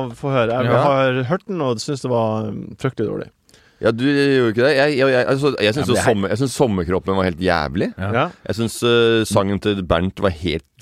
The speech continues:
Speaker 3: krise.
Speaker 2: Ja.
Speaker 1: Men de skal jo være dårlige.
Speaker 3: Det skal
Speaker 1: Det er
Speaker 3: være dårlig,
Speaker 1: bra.
Speaker 3: og jeg synes dette her er helt i samme sjanger.
Speaker 2: Nei, dette her er verre.
Speaker 3: Ja, nei, men
Speaker 2: Dette her er verre. Jo, men altså, han sy-, kan jo ikke synge.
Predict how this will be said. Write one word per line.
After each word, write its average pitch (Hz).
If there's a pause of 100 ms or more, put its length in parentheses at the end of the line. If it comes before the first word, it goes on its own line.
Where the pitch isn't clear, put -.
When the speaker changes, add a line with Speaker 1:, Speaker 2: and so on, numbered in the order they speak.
(120)
Speaker 3:
krise. 87
Speaker 2:
Ja. 110
Speaker 1:
Men 135
de 190
skal 214
jo 254
være 120
dårlige. 107
Speaker 3:
Det 123
skal 135
Speaker 1:
Det 156
er -
Speaker 3:
være 160
dårlig, 151
Speaker 1:
bra. -
Speaker 3:
og 196
jeg 208
synes 175
dette 165
her 113
er 120 (120)
helt 196
i 156
samme 95 (260)
sjanger. 82
Speaker 2:
Nei, 120
dette 123
her 135
er -
verre. 110 (340)
Speaker 3:
Ja, 139
nei, 143
men 190
Speaker 2:
Dette 196
her 170
er 143
verre. 160
Jo, 156
men 165
altså, 160
han -
sy-, -
kan 202
jo 135
ikke 110
synge. 165